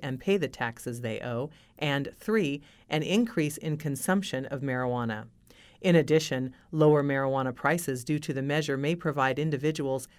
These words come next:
using marijuana now with some savings. This could allow them to purchase other legal products that generate tax revenue. These revenue increases, however, would be partially offset by the loss of sales taxes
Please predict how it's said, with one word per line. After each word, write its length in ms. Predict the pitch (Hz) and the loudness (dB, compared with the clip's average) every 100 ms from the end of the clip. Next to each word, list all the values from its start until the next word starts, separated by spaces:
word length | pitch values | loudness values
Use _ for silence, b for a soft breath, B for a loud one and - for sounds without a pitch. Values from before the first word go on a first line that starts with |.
| b | b
using 400 | 170 196 190 147 | 4 4 6 2
marijuana 540 | 131 127 127 131 127 127 | 2 0 2 0 0 0
now 420 | 139 156 175 185 | 0 0 0 -2
with 220 | 180 170 | 0 2
some 260 | - 135 127 | 0 -4 -4
savings. 720 | - 139 139 123 117 110 - b b b | -2 -2 0 -2 -2 -4 -10 b b b
This 180 | 160 151 | 2 2
could 160 | - 139 | -2 0
allow 240 | 135 131 | 2 2
them 160 | 131 123 | -2 -6
to 100 | - | -4
purchase 380 | 147 - 123 - | -4 -2 -8 -2
other 240 | 175 160 | 2 2
legal 240 | 135 131 | 2 -2
products 420 | 127 151 143 139 - | 0 0 2 -2 -2
that 160 | 151 | -2
generate 460 | - 175 156 139 - | 2 2 2 0 0
tax 320 | 127 123 - | -4 -4 -2
revenue. 540 | 139 131 123 117 113 113 b b b _ | -2 -2 -2 -2 -2 -6 b b b _
These 240 | 165 156 139 | 4 4 4
revenue 340 | 143 139 135 | 4 4 -2
increases, 640 | 156 170 165 135 - 131 | 0 -2 0 -4 -2 -6
however, 500 | - 131 135 135 139 b b - | -2 -2 0 0 -4 b b -2
would 140 | 151 | 0
be 120 | 151 | 2
partially 520 | 151 180 180 175 147 131 | 2 4 4 2 -4 0
offset 500 | 147 156 - 127 147 | 0 0 -2 -2 -2
by 140 | 135 | -2
the 120 | 131 | 0
loss 340 | 131 139 151 - | 2 2 2 -4
of 160 | 151 | -8
sales 340 | - 180 180 175 | 2 4 4 0
taxes 520 | 131 127 - 131 | -4 -4 -4 -6